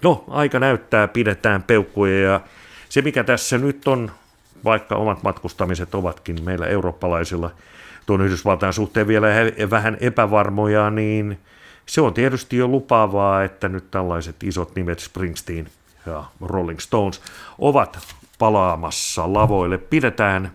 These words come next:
peukkuja, että pääsemme katsomaan. Eli tällaista oli minulla tällä kertaa kerrottavana, ja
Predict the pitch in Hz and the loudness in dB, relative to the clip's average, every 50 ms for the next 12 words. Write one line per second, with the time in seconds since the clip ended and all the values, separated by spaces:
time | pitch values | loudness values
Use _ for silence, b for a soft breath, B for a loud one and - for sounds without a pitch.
0 | _ _ - - 151 143 117 - - - 117 113 107 104 101 98 98 - - 123 | _ _ -2 0 0 0 0 -4 -6 -4 -2 -2 0 0 -2 -2 -4 -6 -8 -6
1 | - - 117 107 95 - 107 90 87 90 87 - - - 107 104 - - - 117 | -2 0 2 2 2 0 -2 -4 -4 -6 -8 -4 0 2 2 2 0 -2 -2 0
2 | 101 92 98 98 95 104 104 110 - B B B B B B B B B B - | 0 0 0 0 0 2 2 0 0 B B B B B B B B B B 0
3 | 185 180 160 135 127 - - 147 143 143 139 135 175 185 180 147 135 123 - 135 | 2 4 4 2 2 2 2 2 2 4 2 2 2 2 2 2 2 2 2 2
4 | 127 120 113 - 120 110 - - 113 104 - 120 113 107 107 - - 113 104 104 | 0 0 0 0 -2 -2 0 0 -2 0 2 0 0 0 -2 -6 -4 -4 -2 -2
5 | 101 101 101 101 98 | -2 -2 -4 -4 -6